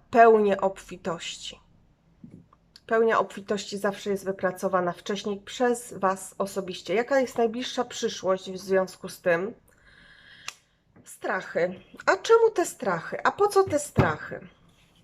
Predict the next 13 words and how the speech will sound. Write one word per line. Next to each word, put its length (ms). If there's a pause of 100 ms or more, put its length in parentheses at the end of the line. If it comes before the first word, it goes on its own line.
(640)
E, 240
to, 200
to 180
jest 160
jakaś 340
galopada 560
myśli, 500
tak? 480
E, 480 (1040)
niepotrzebna 800
zupełnie 680
w 140
tym, 400